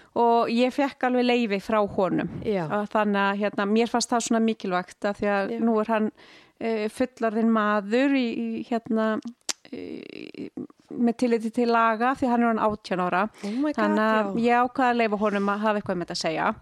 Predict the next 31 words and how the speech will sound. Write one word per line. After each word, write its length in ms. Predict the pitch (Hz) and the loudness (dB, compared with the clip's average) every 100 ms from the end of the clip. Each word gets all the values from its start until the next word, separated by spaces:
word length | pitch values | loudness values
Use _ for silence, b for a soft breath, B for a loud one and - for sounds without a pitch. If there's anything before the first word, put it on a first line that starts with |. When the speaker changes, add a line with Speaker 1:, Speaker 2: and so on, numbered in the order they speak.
| - | -12
Speaker 2:
Að 200 | 202 180 | -8 -6
sjálfsögðu. 220 | 160 214 | -4 -4
Speaker 1:
Og 100 | 214 | -2
ha-, 200 | 220 226 220 | -2 -2 -2
þannig 480 | 220 208 208 202 208 | 0 2 0 -2 -4
að 140 | 208 | -2
hann 160 | 220 220 | -2 0
samþykkti 520 | - 208 202 190 208 | 0 -2 -2 -6 -4
að 80 | 208 | -2
mamma 200 | 202 196 | -2 -4
kæmi 320 | - 208 185 175 | -4 -2 -2 -2
hér. 180 | 175 - - | -4 -6 -10
Speaker 2:
Já. 400 | 220 202 190 180 196 190 - _ - | -8 -6 -6 -6 -6 -10 -12 _ -12
Vá, 160 | 185 190 | 0 0
er 240 | 196 202 | 2 2
hann 80 | 202 | 2
Speaker 1:
Segja 160 | 202 190 | 2 2
Speaker 2:
orðinn 80 | 196 | 0
Speaker 1:
söguna. 300 | 180 170 180 | 0 0 0
Speaker 2:
fullorðinn? 320 | 151 151 151 B B | -2 -4 -8 B B
Speaker 1:
Já, 280 | - 214 196 | -2 2 4
Speaker 2:
Oh 320 | 196 208 202 | 4 2 0
my 340 | 190 208 214 | -2 -2 0
Speaker 1:
já, 80 | 202 175 | 2 2
Speaker 2:
God. 180 | 170 196 | 2 0
Speaker 1:
hann 140 | 185 | 0
er 140 | 180 208 | 0 -2
alltaf, 160 | 220 | -2
alltaf 220 | 220 214 202 | -2 -2 -2
litli, 320 | 202 208 202 | -4 -4 -6
Speaker 2:
Já, 340 | - 254 233 | -4 -2 0